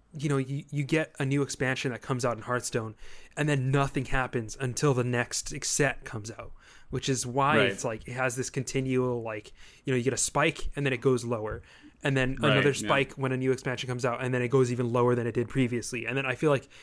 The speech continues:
Speaker 1: it's just, like, a cur-, like, a, an ongoing downward staircase, you know, into obscurity.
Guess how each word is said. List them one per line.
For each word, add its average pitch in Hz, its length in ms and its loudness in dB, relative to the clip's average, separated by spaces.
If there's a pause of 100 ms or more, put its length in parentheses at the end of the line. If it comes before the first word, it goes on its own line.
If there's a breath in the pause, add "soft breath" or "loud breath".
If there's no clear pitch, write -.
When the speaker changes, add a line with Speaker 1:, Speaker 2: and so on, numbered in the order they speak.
(140 loud breath)
Speaker 1:
it's 135 140 2
just, 147 140 2
like, 135 100 4
a 123 100 0
cur-, - 380 0
like, 127 160 0
a, 120 240 -2 (800 soft breath)
an 151 180 2
ongoing 143 840 2
downward 120 840 -2
staircase, - 1040 -2 (500 loud breath)
you 135 140 -2
know, 120 140 -2
into 120 600 -2 (1500)
obscurity. 110 720 -2